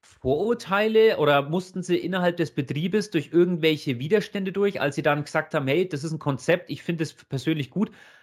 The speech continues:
mussten Sie es auch noch mal im Unternehmen vorstellen und kamen da irgendwelche Widerstände oder Skepsis zu Beginn oder haben Sie da einfach offene Türen eingerannt?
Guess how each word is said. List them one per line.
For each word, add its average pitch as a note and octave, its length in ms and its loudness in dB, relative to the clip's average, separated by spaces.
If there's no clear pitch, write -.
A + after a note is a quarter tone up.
mussten F3+ 320 0
Sie G3 80 -2
es E3 80 -4
auch D#3 140 -2
noch E3+ 100 -2
mal D#3+ 140 2
im D#3+ 120 0
Unternehmen D3+ 460 -2
vorstellen G3 460 -4
und E3+ 80 -4
kamen D3 280 -2
da - 80 4
irgendwelche D3+ 520 -2
Widerstände F3+ 520 0
oder C#3 160 2
Skepsis F#3+ 580 -4
zu F#3 120 -6
Beginn G#3+ 320 -2
oder E3+ 200 2
haben D3+ 120 -2
Sie D#3+ 100 -2
da E3 100 4
einfach D3+ 220 -4
offene D3 300 -6
Türen C3 220 -4
eingerannt? A2 480 -6